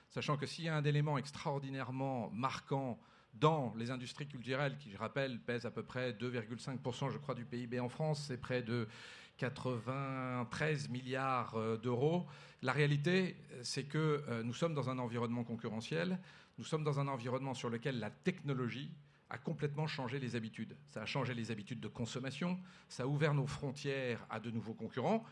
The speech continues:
mais ça a ouvert aussi les frontières d'autres pays aux acteurs que nous sommes. Et donc nous sommes dans une, euh, euh, euh, euh, une révolution des règles économiques, euh, dans le secteur privé en tout état de cause, et où la technologie,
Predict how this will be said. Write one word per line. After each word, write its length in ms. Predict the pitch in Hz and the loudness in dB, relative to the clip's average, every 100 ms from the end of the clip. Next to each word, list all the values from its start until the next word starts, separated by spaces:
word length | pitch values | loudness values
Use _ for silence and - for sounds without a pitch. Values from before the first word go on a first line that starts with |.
| - | -12
mais 100 | 120 | -10
ça 180 | 110 127 | -4 -2
a 40 | |
ouvert 320 | 123 113 123 117 | -2 0 0 0
aussi 220 | 110 123 | -4 -6
les 80 | 101 | -8
frontières 400 | - 98 127 107 | -8 -6 -2 -2
d'autres 300 | 127 127 120 | -2 -2 -4
pays 320 | - 117 127 | -2 -4 -4
aux 140 | 101 | -4
acteurs 340 | 104 - 107 - | -4 -2 -2 -2
que 80 | 95 | -10
nous 100 | 98 | -4
sommes. 320 | 160 180 180 - - - - | -2 0 -2 -6 -18 -20 -12
Et 60 | 123 | -4
donc 200 | 143 143 | -4 -2
nous 80 | 147 | -2
sommes 280 | - 175 139 | 2 2 2
dans 160 | 135 | -2
une, 280 | 127 147 135 | 0 0 0
euh, 260 | 123 120 143 - | 2 0 -2 -4
euh, 260 | 117 117 117 | -2 -2 -4
euh, 520 | 113 113 113 120 117 120 | -4 -4 -4 -4 -4 -4
euh, 160 | 120 123 127 | -6 -8 -6
une 120 | 123 | -2
révolution 880 | 135 170 175 156 - 147 147 143 - - - _ - 107 | 4 4 4 2 0 -2 -2 -2 -4 -12 -20 _ -12 -2
des 120 | 147 | 0
règles 400 | 160 147 127 117 | 2 0 -2 -4
économiques, 560 | 117 113 123 185 - - - 107 | -4 -2 -2 -2 -10 -20 -18 -12
euh, 180 | 107 | -10
dans 120 | 104 107 | -8 -8
le 60 | |
secteur 360 | - 101 107 - | -8 -6 -6 -4
privé 280 | - 117 127 | -4 0 0
en 100 | 104 | 0
tout 180 | 117 113 | -4 -6
état 160 | 110 | -6
de 60 | 98 | -6
cause, 340 | - 151 175 175 - - - - | -4 -4 -2 -6 -10 -20 -12 2
et 360 | 160 180 139 143 | 6 6 4 -2
où 300 | 160 170 151 139 | -2 -2 -2 0
la 140 | 123 | -2
technologie, 880 | 120 151 147 143 131 120 156 196 | 0 -2 0 0 2 2 0 -2